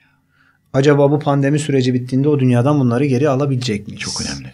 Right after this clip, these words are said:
Speaker 2: çok
Speaker 1: Geri
Speaker 2: önemli.
Speaker 1: alırken ne kadarını orada bırakacağız?
Speaker 2: Evet. Veya yaralı mı alacağız?
Speaker 1: Ne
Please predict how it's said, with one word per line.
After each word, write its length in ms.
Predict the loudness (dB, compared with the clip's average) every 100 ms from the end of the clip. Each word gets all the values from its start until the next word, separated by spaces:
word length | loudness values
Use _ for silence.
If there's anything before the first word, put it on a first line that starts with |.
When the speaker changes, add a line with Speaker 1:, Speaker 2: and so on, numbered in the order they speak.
| -16
Speaker 2:
çok 120 | -2
Speaker 1:
Geri 120 | 2 2
Speaker 2:
önemli. 100 | 4
Speaker 1:
alırken 540 | 4 4 2 2 4
ne 100 | 4
kadarını 420 | 4 4 4 6 4
orada 240 | 4 2
bırakacağız? 680 | 2 -2 -4 -6 -6 -10 -6
Speaker 2:
Evet. 20 |
Veya 160 | -2 0
yaralı 340 | 0 0 0
mı 60 | 2
alacağız? 180 | 2
Speaker 1:
Ne 80 | 4